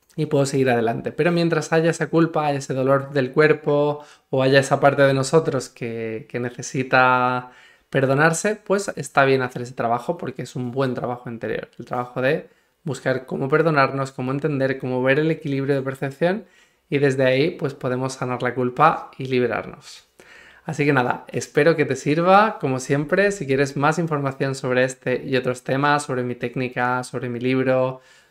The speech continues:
sobre la lectura de Cábala u otras cosas que comparto, tienes más información en losmensajesdetucuerpo punto com y en mis redes sociales, Manuel Requena, Los Mensajes de Tu Cuerpo. Espero que te sirva y nos vemos en el próximo vídeo.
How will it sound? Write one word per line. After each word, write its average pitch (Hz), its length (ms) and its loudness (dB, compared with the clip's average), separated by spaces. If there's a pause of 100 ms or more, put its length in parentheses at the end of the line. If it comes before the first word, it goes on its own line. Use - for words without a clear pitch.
sobre 123 400 -2
la 113 180 0
lectura 113 340 0
de 123 120 4
Cábala 127 400 6
u 117 60 2
otras 123 260 -2
cosas 127 280 -6
que 127 120 -4
comparto, 127 680 0 (280)
tienes 147 200 2
más 147 140 0
información 147 720 -2
en 165 200 0
losmensajesdetucuerpo 139 1200 0
punto 135 280 -4
com 185 360 0 (100)
y 143 200 -2
en 151 160 0
mis 127 160 -2
redes 131 240 2
sociales, 143 640 0
Manuel 131 320 -4
Requena, 127 500 0
Los 135 180 -6
Mensajes 123 360 -6
de 131 80 0
Tu 120 120 -6
Cuerpo. - 320 -4 (560)
Espero 135 340 0
que 131 80 2
te 135 120 -2
sirva 175 560 2
y 139 100 -2
nos 131 140 -4
vemos 131 440 -4
en 127 80 -4
el 123 60 -8
próximo 120 320 -12
vídeo. 175 280 -6